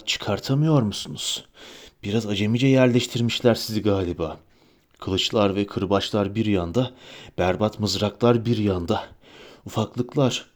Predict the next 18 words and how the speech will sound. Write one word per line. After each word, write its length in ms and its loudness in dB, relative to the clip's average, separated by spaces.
boylarından 720 2
büyük 220 -2
işlerle 500 2
uğraşmamalı." 840 0
Parmakları 580 6
yoklamaya 560 8
devam 360 8
ediyordu. 540 6
Gözlerinin 600 6
gerisinde 580 2
soluk 480 2
ama 240 4
kızgın 360 0
ateş 340 2
gibi 220 2
bir 80 2
ışık 340 -2
vardı. 380 -2